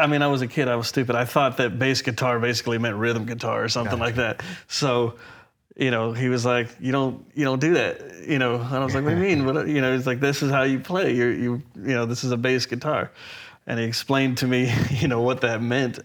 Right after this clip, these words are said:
Speaker 1: And I was a little bit bummed 'cause I thought, I thought <laughs> I was playing something different, but,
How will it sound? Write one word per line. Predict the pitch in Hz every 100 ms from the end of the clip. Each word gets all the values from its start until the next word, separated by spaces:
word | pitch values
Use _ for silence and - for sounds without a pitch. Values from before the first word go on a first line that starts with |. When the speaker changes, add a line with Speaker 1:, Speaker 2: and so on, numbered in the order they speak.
| -
Speaker 1:
And | 120 117 113 113 - - - - -
I | 123
was | 127 123
a |
little | 127 190
bit | 151 131
bummed | 123 202 180
'cause | 143
I | 127
thought, | 123 147 143 - -
I | 135 139
thought | 147 160 -
<laughs> |
I | 202
was | 151 139
playing | 185 151 143
something | 165 143 131 135
different, | 170 160 120 127
but, | 139 139 135